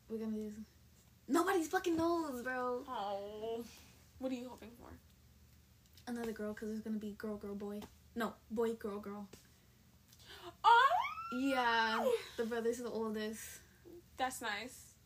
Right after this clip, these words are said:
Speaker 1: And then they're fighting in the house, like, "No, it's gonna be a girl." The little girl, and then the boy is like, "No, it's gonna be a boy. I don't want another sister."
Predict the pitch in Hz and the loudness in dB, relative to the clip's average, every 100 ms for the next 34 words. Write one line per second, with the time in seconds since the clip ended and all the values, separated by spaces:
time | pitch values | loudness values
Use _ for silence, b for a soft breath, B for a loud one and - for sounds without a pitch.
0 | - - - 220 220 214 220 - 220 214 | -20 -20 -6 -4 0 -2 -2 -4 -4 -2
1 | 220 220 190 214 214 214 226 226 262 359 | -2 -4 -6 -8 -8 -10 -10 -10 -6 -6
2 | 415 403 381 403 403 392 359 285 359 381 | -2 -4 -4 -8 -4 -4 -6 -10 -8 -4
3 | 370 370 359 370 - B B B B B | -4 -4 -6 -8 -14 B B B B B
4 | - - - 233 233 233 226 220 220 220 | -20 -20 -8 -4 -2 -2 -4 -8 -6 -4
5 | 220 220 214 214 214 214 214 214 208 233 | -4 -2 -4 -6 -8 -8 -8 -6 -4 -6
6 | 277 - 277 277 262 220 277 277 262 254 | -8 -10 -10 -8 -8 -6 -2 -2 -2 -6
7 | 277 269 277 254 254 247 247 - 269 - | -6 -6 -6 -6 -8 -8 -12 -12 -14 -16
8 | - 247 | -12 -10